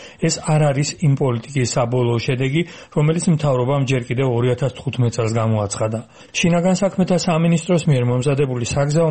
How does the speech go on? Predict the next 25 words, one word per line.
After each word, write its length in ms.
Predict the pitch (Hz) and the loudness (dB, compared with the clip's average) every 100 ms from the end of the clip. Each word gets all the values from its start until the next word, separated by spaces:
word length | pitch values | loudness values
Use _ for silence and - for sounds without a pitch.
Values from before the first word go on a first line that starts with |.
| 147 | 2
მოძრაობის 520 | 139 147 135 117 117 143 | 2 0 0 0 -2 -2
უსაფრთხოების 640 | - 143 - - 123 117 | -2 -2 -2 -2 -2 -2
პროგრამის 500 | - 156 135 127 117 - | 0 0 2 0 0 0
მიხედვით, 400 | 170 151 117 117 - - - 160 | 0 0 0 -4 -6 -20 -6 0
უნდა 140 | 175 175 | 2 2
მოხდეს 300 | 135 - 185 180 | 0 0 -2 0
საგზაო 440 | 139 123 131 143 | -2 0 0 2
მოძრაობის 520 | 131 127 127 120 127 135 147 | 2 2 0 0 -2 -2 -2
უსაფრთხოების 600 | - 139 - 147 127 135 | 0 -2 -2 -2 0 -2
ხარისხის 500 | - 113 113 - 123 - - - | 0 0 0 -2 -4 -6 -14 -4
ამაღლება, 500 | 120 117 104 101 104 123 - - | 0 2 2 0 -2 -4 -8 -4
რაც 160 | 185 180 | -2 0
გულისხმობს 520 | 170 165 - 190 180 | 2 0 0 -2 0
როგორც 260 | 156 151 156 143 | 0 0 0 0
ავტომობილის 680 | 147 165 160 139 135 135 143 | 0 2 2 2 0 0 0
მართვის 400 | 123 123 - 135 139 | 0 0 -2 0 0
მოძრაობის 520 | 131 135 131 120 113 | 0 2 0 0 -4
წესების 480 | - 131 139 117 113 - - - | -2 -2 0 -2 -4 -6 -20 -10
დარღვევის 600 | - 123 143 135 120 117 - | -2 0 2 0 0 -2 -2
შემთხვევების 500 | 135 120 - 123 117 | -2 -2 -2 -2 0
შემცირებას, 720 | 117 151 131 - 143 135 175 - - - - | -2 0 -2 0 -2 2 0 -2 -12 -20 -4
ასევე 320 | 143 - 180 | -2 0 2
ავტომობილთა 760 | 180 139 160 147 131 123 120 160 | 2 0 0 0 2 0 0 -2
გაზრდილი 600 | 127 123 120 120 120 127 131 | 0 0 0 0 0 0 0
რაოდენობით 580 | 127 131 127 135 143 | 2 0 0 0 0